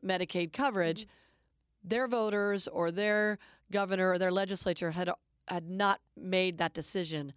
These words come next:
Speaker 1: We had in Arizona by the voters long before the Affordable Care Act was ever in place.
Speaker 2: That is amazing. That's a great,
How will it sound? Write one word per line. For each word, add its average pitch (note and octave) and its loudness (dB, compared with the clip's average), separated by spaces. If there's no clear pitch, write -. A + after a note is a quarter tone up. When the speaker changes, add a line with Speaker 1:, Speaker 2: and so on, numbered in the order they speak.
Speaker 1:
We A3 0
had E3+ 0
in D#3 -8
Arizona D3+ -6
by F#3 2
the E3+ 0
voters D#3+ 0
long A3+ 2
before G#3 -2
the F3+ 2
Affordable D#3 -4
Care E3 -8
Act D3+ -6
was D#3+ -10
ever D#3+ -4
in D#3 -12
place. - -12
Speaker 2:
That G#3 -4
is A#3 -4
amazing. F3+ -6
That's A3 -4
a - -2
great, G3 -2